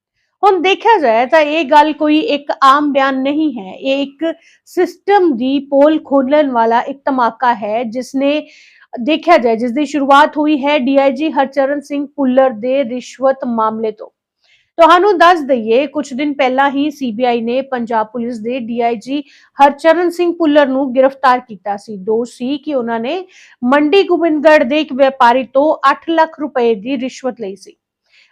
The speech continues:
ਪਰ ਸਿਰਫ ਇੱਥੇ ਤੱਕ ਹੀ ਗੱਲ ਨਹੀਂ ਰੁਕੀ। ਜਦੋਂ ਸੀ ਬੀ ਆਈ ਦੀ ਟੀਮ ਭੁੱਲਰ ਦੇ ਘਰ ਪਹੁੰਚੀ ਤਾਂ ਉਹਨਾਂ ਨੂੰ ਮਿਲਿਆ ਕਰੋੜਾਂ ਰੁਪਏ ਦਾ ਨਕਦ, ਸੋਨਾ, ਮਹਿੰਗੀਆਂ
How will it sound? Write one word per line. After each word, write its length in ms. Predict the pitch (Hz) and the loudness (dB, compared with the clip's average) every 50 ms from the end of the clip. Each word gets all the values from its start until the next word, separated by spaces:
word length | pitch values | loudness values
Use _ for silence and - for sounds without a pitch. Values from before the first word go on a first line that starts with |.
| _ - | _ 4
ਪਰ 160 | 370 381 392 | 6 6 6
ਸਿਰਫ 420 | 359 - 392 415 440 453 453 453 - - | 4 2 2 4 4 4 2 0 0 0
ਇੱਥੇ 300 | 330 330 - - - 392 | 0 0 0 0 -2 0
ਤੱਕ 300 | - - 359 349 349 - 370 | 2 4 4 4 2 2 -2
ਹੀ 60 | 359 | 0
ਗੱਲ 280 | 254 285 277 285 294 | 4 4 4 4 4
ਨਹੀਂ 240 | 277 285 277 285 302 | 4 2 2 2 2
ਰੁਕੀ। 320 | 262 269 269 277 294 330 330 | 0 -2 -4 -2 -2 -2 -2
ਜਦੋਂ 300 | 330 311 269 254 349 339 | -2 -4 -4 -4 -4 -6
ਸੀ 280 | 339 - - 285 302 | -4 -4 -4 -2 -2
ਬੀ 140 | 269 320 339 | 0 0 2
ਆਈ 200 | 349 320 277 233 | 2 2 2 0
ਦੀ 180 | 190 214 240 233 | -4 -6 -10 -10
ਟੀਮ 320 | - - 269 254 262 262 | -8 -8 -6 -6 -6 -6
ਭੁੱਲਰ 340 | 262 294 269 240 233 233 226 | -6 -6 -4 -2 -2 -2 -2
ਦੇ 160 | 208 247 240 | -4 -6 -4
ਘਰ 220 | 240 240 208 208 | -2 -2 -4 -4
ਪਹੁੰਚੀ 520 | 208 _ 233 247 277 269 269 - 277 294 320 311 - - - - _ _ - | -4 _ -8 -6 -6 -8 -6 -6 -4 -4 -4 -6 -10 -16 -20 -20 _ _ 0
ਤਾਂ 100 | 349 330 | 0 0
ਉਹਨਾਂ 400 | 330 - 320 330 320 339 370 359 | 2 0 0 0 0 0 0 0
ਨੂੰ 220 | 330 339 311 269 | 0 0 0 0
ਮਿਲਿਆ 360 | 254 262 254 254 254 254 262 262 262 _ - | 0 0 0 0 2 2 0 -2 -4 _ -6
ਕਰੋੜਾਂ 480 | 294 294 302 302 302 302 311 311 294 | -4 -2 0 2 2 4 4 4 4
ਰੁਪਏ 340 | 269 262 262 - 233 233 233 | 2 0 0 0 2 2 2
ਦਾ 160 | 208 226 220 | 2 0 -2
ਨਕਦ, 540 | 214 214 220 240 240 247 - 285 277 269 262 269 | -2 -2 -4 -6 -6 -4 -2 -2 -2 -2 -4 -6
ਸੋਨਾ, 580 | - - - 302 294 320 302 285 247 220 233 | -12 -12 -6 -4 -2 -2 -2 -2 -2 -4 -4
ਮਹਿੰਗੀਆਂ 500 | 262 262 247 240 240 247 247 262 262 254 | -4 -4 -4 -4 -4 -4 -2 -2 -2 -2